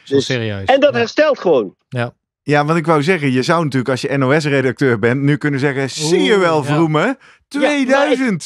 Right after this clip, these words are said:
Speaker 3: ja.
Speaker 2: superveel
Speaker 3: Ja.
Speaker 2: spierschade, dat is hartstikke
Speaker 3: Klopt.
Speaker 2: ongezond."
Speaker 1: Ja.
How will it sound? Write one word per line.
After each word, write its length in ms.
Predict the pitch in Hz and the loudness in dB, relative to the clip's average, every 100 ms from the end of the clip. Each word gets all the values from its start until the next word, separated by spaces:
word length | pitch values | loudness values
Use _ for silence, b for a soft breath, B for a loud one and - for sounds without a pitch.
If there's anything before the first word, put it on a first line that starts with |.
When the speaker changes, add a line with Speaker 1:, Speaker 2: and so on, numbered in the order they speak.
| - | -6
Speaker 3:
ja. 120 | 453 | 0
Speaker 2:
superveel 420 | 403 - 285 240 285 | 0 0 -4 -2 -2
Speaker 3:
Ja. 60 | 254 | -2
Speaker 2:
spierschade, 800 | - 330 330 262 - 285 254 226 | -4 -2 0 0 0 0 0 0
dat 120 | 247 | -2
is 40 | 247 | 0
hartstikke 540 | 254 277 - 277 262 | -2 -4 -6 -6 0
Speaker 3:
Klopt. 140 | 294 277 | 2 2
Speaker 2:
ongezond." 600 | 220 233 240 294 254 165 | 0 0 2 2 2 0
Speaker 1:
Ja. 240 | 120 123 | -6 -8